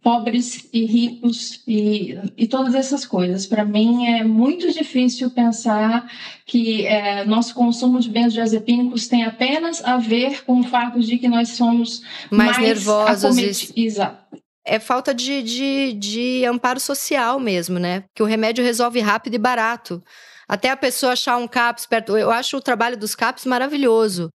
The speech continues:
Speaker 2: Tive um tio que precisou usar e eu fiquei impressionada, assim. Mas a pessoa, a, acho que é aqui no Brasil, que não tem uma condição financeira, ela tá tão acostumada a sofrer pra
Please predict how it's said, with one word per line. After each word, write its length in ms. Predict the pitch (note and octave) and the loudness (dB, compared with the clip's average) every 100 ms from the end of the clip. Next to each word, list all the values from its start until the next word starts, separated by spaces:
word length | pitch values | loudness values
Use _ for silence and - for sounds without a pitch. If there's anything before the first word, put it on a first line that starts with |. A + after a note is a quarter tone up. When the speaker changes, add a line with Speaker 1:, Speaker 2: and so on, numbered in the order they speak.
| - | -6
Speaker 2:
Tive 240 | A#3 A3+ | -2 0
um 80 | A3+ | 0
tio 200 | - A#3+ | -2 -4
que 120 | A#3+ | -4
precisou 500 | G#3 A3 A3+ G3+ G#3 | -6 -4 -2 0 0
usar 500 | G3 E3+ F#3+ A#3 B3+ | 0 -2 0 0 0
e 60 | A#3 | -2
eu 80 | G#3+ | -2
fiquei 180 | - | -4
impressionada, 760 | A#3 A#3+ B3 C#4 C4 A3+ G#3+ F3 | -2 -2 -2 -2 -2 -2 -2 -4
assim. 340 | D#3+ - F3+ E3 _ _ - | -4 -4 -6 -8 _ _ -2
Mas 220 | G#3+ A3 | -2 0
a 80 | B3+ | -2
pessoa, 600 | C4 - C#4 C#4+ C4+ - | -2 0 0 2 0 -2
a, 320 | F3 - - | -4 -6 -4
acho 140 | A3 - | -2 -2
que 80 | A3+ | -4
é 120 | A3+ _ _ - | -4 _ _ -8
aqui 220 | G3+ A#3+ | -6 -2
no 100 | A3+ | 0
Brasil, 400 | G#3+ G#3+ F#3 G3+ | 2 0 0 -2
que 120 | G3 | 0
não 180 | G#3 G3+ | 0 -2
tem 280 | G3 A3+ A#3 | 0 0 2
uma 180 | A3+ G#3 | 0 0
condição 380 | G#3+ G#3 - G#3 | -2 -2 -2 -2
financeira, 560 | G#3+ G3+ G3 G#3 G3 | 0 -2 0 0 0
ela 120 | F#3 | 0
tá 140 | F#3+ G3 | -2 -2
tão 160 | B3+ | -2
acostumada 800 | E4+ - - A#3 G3+ F#3+ F3 F3 - | -2 -4 -4 0 0 0 -2 -4 -4
a 80 | G#3 | -2
sofrer 680 | - G#3 - A#3+ C4+ B3+ | -2 -4 -2 0 2 0
pra 380 | B3+ G#3+ G#3 | 0 0 0